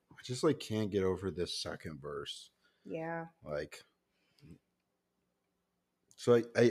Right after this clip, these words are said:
Speaker 1: I think kind of, may-, maybe Bailey can correct me, but, like,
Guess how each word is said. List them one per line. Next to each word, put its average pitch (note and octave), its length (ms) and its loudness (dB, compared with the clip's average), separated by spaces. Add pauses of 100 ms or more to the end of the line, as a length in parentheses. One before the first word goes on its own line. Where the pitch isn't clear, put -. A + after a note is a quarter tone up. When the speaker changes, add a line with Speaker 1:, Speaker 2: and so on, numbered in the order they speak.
(100)
Speaker 1:
I A#2+ 80 6
think D#3+ 400 -2
kind F#2+ 280 0
of, E2+ 280 2 (920)
may-, F#2+ 120 -4
maybe G2+ 360 2
Bailey E2+ 340 2 (100)
can F2 200 -6
correct E2 280 -6
me, D#2+ 100 -8
but, E2+ 140 -4
like, F#2 260 0